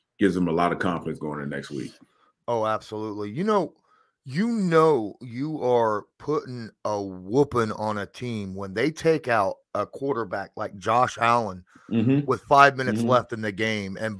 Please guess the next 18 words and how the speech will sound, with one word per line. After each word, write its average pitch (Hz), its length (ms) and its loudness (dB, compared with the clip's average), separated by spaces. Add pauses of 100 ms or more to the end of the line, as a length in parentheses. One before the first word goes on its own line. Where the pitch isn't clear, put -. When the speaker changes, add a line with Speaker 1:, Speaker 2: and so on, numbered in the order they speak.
(120)
Speaker 2:
drop 127 420 4
in 120 180 -6
their 107 160 0
backup 117 600 2
quarterback 107 640 -4
and 104 100 -12
say, 104 220 -4
"Here, 104 180 -4
just 98 180 -14
go 110 140 -6
have 110 240 -2
fun 107 240 -2
because 104 280 -6
this 101 140 -8
game 107 240 -6
is 98 120 -12
way 98 320 -4
over." 95 300 -12